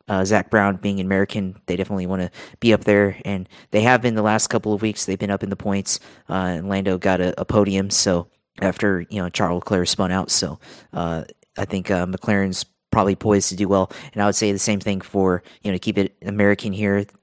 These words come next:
Uh, s-, same thing for Haas. You know, they've been kind of up there too, uh, you know, especially with Kevin Magnussen. They've had a, a lot of good runs to start the year. Um, so I expect them to at least, you know, get into the points,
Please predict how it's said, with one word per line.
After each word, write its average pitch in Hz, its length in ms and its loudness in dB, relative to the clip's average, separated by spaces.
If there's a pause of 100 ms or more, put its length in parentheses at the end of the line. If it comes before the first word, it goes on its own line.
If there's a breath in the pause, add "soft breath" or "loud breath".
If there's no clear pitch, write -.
(100)
Uh, 92 320 -2
s-, - 240 -12
same 107 260 2
thing 101 220 -2
for 95 320 -2 (220 loud breath)
Haas. 110 460 4
You 98 100 -2
know, 95 60 0
they've 98 160 0
been 101 220 0 (400 loud breath)
kind 123 200 4
of 104 80 -2
up 110 140 4
there 107 200 6
too, 120 380 2 (340 loud breath)
uh, 90 320 -4
you - 60 -16
know, 104 60 -4
especially 104 420 2
with 98 140 0
Kevin 101 240 2
Magnussen. 101 560 0
They've 98 260 -4 (220 loud breath)
had 101 200 4
a, 95 280 2
a - 20 -2
lot 101 220 4
of 95 260 -2
good 104 220 4
runs 104 380 4
to 98 220 2
start 104 360 2
the 104 80 -6
year. 107 360 4 (380 loud breath)
Um, 95 240 -4
so 101 220 2
I - 20 4
expect 101 320 0
them 104 200 -2
to 101 200 0 (300 loud breath)
at 90 100 -6
least, 95 280 -4 (180)
you 107 100 -4
know, 87 140 -4
get 113 160 4
into 110 240 0
the 107 80 2
points, 104 520 2